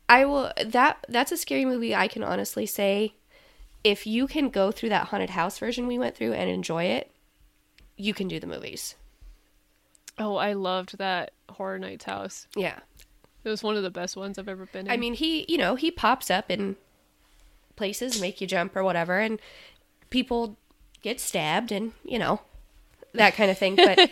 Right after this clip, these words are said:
Speaker 2: <laughs> And we have a good
Speaker 1: and we
Speaker 2: time.
Speaker 1: have a good time, you know,
Speaker 2: <laughs>
Speaker 1: but you can one hundred percent handle those.
Speaker 2: Okay, good. Uh, the next one she has on here is Alien from nineteen seventy-nine. She put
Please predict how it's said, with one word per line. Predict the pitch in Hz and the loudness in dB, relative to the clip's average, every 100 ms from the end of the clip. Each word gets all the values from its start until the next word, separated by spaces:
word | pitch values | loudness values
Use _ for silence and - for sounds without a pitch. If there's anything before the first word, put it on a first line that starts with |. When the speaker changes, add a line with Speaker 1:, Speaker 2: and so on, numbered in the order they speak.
| - - | 2 -10
Speaker 2:
<laughs> | 339 | -2
And | 208 226 | 2 4
we | 240 262 | 4 6
have | 247 | 4
a | 285 | 6
good | 214 | 6
Speaker 1:
and | 214 | 6
we | |
Speaker 2:
time. | 330 | 8
Speaker 1:
have | 330 | 8
a | 285 | 6
good | 285 330 - 294 - | 4 2 4 4 4
time, | 339 | 2
you | |
know, | - | 6
Speaker 2:
<laughs> | |
Speaker 1:
but | 370 - - - - | 4 4 -6 -20 -2
you | 247 | 0
can | 277 254 | 0 -2
one | 220 196 | -2 -2
hundred | 196 - | -2 -4
percent | - - - | -6 -8 -6
handle | - - | -8 -8
those. | - - - - _ _ _ _ _ _ _ _ _ _ _ _ _ | -10 -12 -16 -20 _ _ _ _ _ _ _ _ _ _ _ _ _
Speaker 2:
Okay, | 208 202 175 | -10 -8 -10
good. | - - _ _ _ _ _ _ _ _ _ _ _ _ _ _ _ _ _ _ - | -12 -16 _ _ _ _ _ _ _ _ _ _ _ _ _ _ _ _ _ _ -6
Uh, | 214 | -4
the | 214 | -2
next | 220 339 - 277 | -4 -6 -8 -6
one | 226 214 214 | -2 -2 -2
she | 226 | -2
has | 220 208 | 0 2
on | 196 | 2
here | 202 202 | 2 0
is | 202 196 | 0 -2
Alien | - 185 180 185 226 | -4 -2 -2 -2 -4
from | 214 196 | -6 -6
nineteen | 175 - 202 | -6 -6 -6
seventy-nine. | 196 190 196 180 160 175 | -4 -6 -4 -6 -6 -8
She | - 214 | -8 -8
put | - 202 | -4 -6